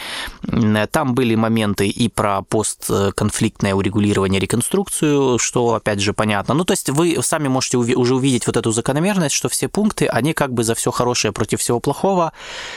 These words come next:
Э, конечно же, они дают широкое поле для интерпретации, да, что имелось в виду реально. Действительно ли это, э, там, Китай это имеет в виду или это. И, но это, ну, но, ну, то есть они написаны так, что можно,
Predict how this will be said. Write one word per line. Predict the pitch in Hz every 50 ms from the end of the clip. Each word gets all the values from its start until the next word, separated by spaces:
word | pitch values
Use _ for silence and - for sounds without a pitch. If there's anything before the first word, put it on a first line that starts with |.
| - - - -
Э, | - 110 110 110 110 107 107 104 - _
конечно | - 139 135 147 160 156 - - 139 123
же, | 113 117 113
они | - - 117 120 135 131
дают | 117 123 123 123 117
широкое | - - 127 120 123 110 - 110 101
поле | - 113 107 101
для | 92 101 104 101
интерпретации, | 104 - 113 - - 113 110 - 147 175 175 - - 135
да, | 113 120 113
что | - - - 123 120
имелось | 117 113 110 104 104 104 - -
в | 104
виду | 107 101 98 104 104
реально. | 104 101 98 98 98 98 95 98 95 98 104 - - - - - - - - -
Действительно | - - 117 113 107 98 98 110 - - - 131 131 - - 117 110 110 107
ли | 104 104 104 104 104 104
это, | - - 110 113 - _ - 107 101 101 98 98 - - -
э, | - 98 98 98 95 95
там, | - - 95 95 95
Китай | - - 98 - 110 107 107
это | 110 110 117 110 - 113
имеет | 107 107 101 95
в | -
виду | 107 101 104 101
или | 101 104 107
это. | 113 113 110 - - 101 98
И, | 101 - 101 - 110 113
но | 110 120 131 139
это, | 143 - - 131 120 - -
ну, | - - - - 127 131 135 139 139
но, | 139 139 143 135
ну, | 131 139 147 139
то | 131 147
есть | 127 - -
они | - - 131 139 156 151
написаны | 147 143 - 156 - - 139 135 131
так, | - 175 165 -
что | - - 123
можно, | 120 131 139 131 - 131 120 117 110 -